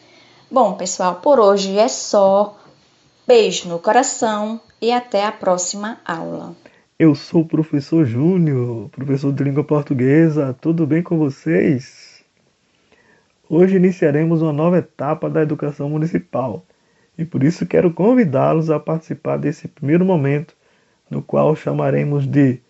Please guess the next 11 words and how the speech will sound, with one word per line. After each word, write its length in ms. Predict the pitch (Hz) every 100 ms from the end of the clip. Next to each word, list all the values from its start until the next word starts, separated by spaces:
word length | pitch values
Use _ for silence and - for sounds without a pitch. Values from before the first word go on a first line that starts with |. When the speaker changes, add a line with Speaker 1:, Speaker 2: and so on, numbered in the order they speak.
| _ _ _ _ _ _ _ _ _ _ _ _ _ _ _ _
Speaker 2:
A 220 | 143 120
Nossa 600 | 123 160 180 180 - 139
Língua 440 | 127 143 220 190
Portuguesa 840 | 175 180 180 120 135 170 170 165 160
nas 340 | 156 143 127
Ondas 300 | 143 151 147
do 80 | 135
Rádio. 680 | 127 123 135 143 131 120 120 _ _ _ _ _ _
Que 100 | -
legal, 420 | 127 131 135 143
não? 280 | 147 175